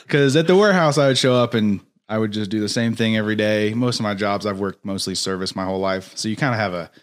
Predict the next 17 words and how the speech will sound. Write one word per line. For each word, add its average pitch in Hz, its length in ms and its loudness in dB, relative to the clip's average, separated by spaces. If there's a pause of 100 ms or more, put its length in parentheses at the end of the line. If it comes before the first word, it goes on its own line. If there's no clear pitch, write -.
(420)
you - 80 -20
kinda 98 160 -2
know 87 80 -2
what 82 120 -4
to 80 80 -4
expect. 85 520 -4 (520)
Um, 85 440 -4 (180)
but 92 140 -4
coming 113 240 0
in 95 60 -2
here 101 200 -2
and 98 120 -2
like, 87 180 -2
"All 95 60 -2
right, 131 300 0
today 123 280 2
we're 117 280 0